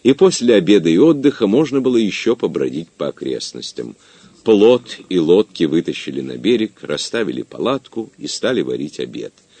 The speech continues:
При этом обнаружили, что пресная вода на исходе. «Мы поступили очень неосторожно», сказал Папочкин. «Кто знает, есть ли на этом берегу пресная вода.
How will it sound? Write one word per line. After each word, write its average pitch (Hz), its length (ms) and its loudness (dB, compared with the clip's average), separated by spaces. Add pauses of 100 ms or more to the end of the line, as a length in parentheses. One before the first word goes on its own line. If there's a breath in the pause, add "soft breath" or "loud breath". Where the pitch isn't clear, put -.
(320 soft breath)
При 123 140 4
этом 147 240 2
обнаружили, 110 680 0
что - 260 -2
пресная 73 640 -6
вода 78 500 -8 (240)
на 76 200 -8
исходе. 58 600 -10 (2000 soft breath)
«Мы 104 140 -4
поступили 147 500 -4
очень 156 340 -6
неосторожно», 165 640 -2
сказал 73 420 -4
Папочкин. - 560 -4 (840)
«Кто 127 220 2
знает, 123 300 0
есть 107 300 0
ли 127 80 0
на 123 80 0
этом 120 260 -2
берегу 110 300 0
пресная 117 480 -2
вода. 107 340 -2